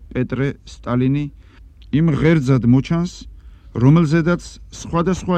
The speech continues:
ინტენსივობის ძალებია დახვეული. ცხადია, ლენინის გარეშე არც სტალინი იქნებოდა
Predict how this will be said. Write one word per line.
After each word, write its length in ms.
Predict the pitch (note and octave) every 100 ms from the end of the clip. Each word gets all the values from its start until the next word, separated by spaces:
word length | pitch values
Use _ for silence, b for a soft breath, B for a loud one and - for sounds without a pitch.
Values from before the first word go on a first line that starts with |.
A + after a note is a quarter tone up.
| -
ინტენსივობის 880 | D#3 D#3+ E3+ D#3 D#3+ D#3+ C#3 D#3 -
ძალებია 560 | - C#3 C#3+ C3+ C#3 D3
დახვეული. 640 | A#2+ A#2+ A#2+ G2+ F2 D#2 - - b b b b
ცხადია, 560 | - - D3 E3+ F3+ F#3+ F#3 -
ლენინის 540 | B2 C3 F3+ F#3 D#3
გარეშე 440 | A#2+ C#3+ D#3 D3 D#3+
არც 200 | D3 B2
სტალინი 500 | - - C#3 C3+ C3+
იქნებოდა 500 | C3 B2 C3+ C3+ B2+